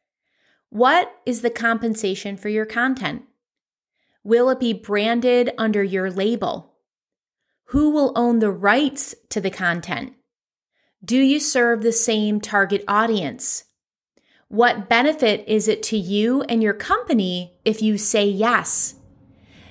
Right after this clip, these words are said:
Does saying yes fit into the overall business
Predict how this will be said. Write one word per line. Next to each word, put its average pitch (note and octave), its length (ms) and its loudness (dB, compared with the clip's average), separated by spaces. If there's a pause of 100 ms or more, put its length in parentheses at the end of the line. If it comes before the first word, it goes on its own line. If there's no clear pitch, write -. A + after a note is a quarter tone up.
Does B3 260 4
saying D4+ 460 2
yes A3+ 460 4
fit C4+ 260 2
into B3+ 240 2
the A#3 240 -2
overall C#4 540 2
business B3 600 0